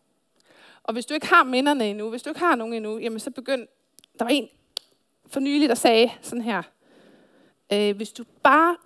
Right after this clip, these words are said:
åbner din dør på klem og lader lyset komme ind. Hvis vi bare lige siger, 'Jesus,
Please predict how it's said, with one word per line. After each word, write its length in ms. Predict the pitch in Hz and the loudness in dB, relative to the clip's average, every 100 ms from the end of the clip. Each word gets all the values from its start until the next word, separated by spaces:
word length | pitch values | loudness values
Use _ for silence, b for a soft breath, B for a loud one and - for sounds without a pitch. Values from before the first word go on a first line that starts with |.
| _ | _
åbner 320 | - 330 294 | 2 2 0
din 200 | 254 247 | -4 -4
dør 420 | 240 - 302 262 - | -8 0 0 0 -6
på 80 | |
klem 480 | - - - 277 294 - b b _ _ _ | -12 -10 0 2 2 -2 b b _ _ _
og 120 | - 233 | 0 2
lader 140 | 226 | 2
lyset 380 | 247 240 - 226 | 0 -6 -8 -10
komme 280 | 190 180 160 | -10 -8 -10
ind. 100 | - _ _ _ _ _ _ _ _ _ _ _ _ | -12 _ _ _ _ _ _ _ _ _ _ _ _
Hvis 180 | 262 277 | -10 -6
vi 60 | |
bare 280 | 285 320 320 | 0 4 8
lige 120 | 349 | 8
siger, 400 | 330 320 302 269 | 6 2 2 2
'Jesus, 520 | 320 - 247 - - | 0 -2 -12 -16 -18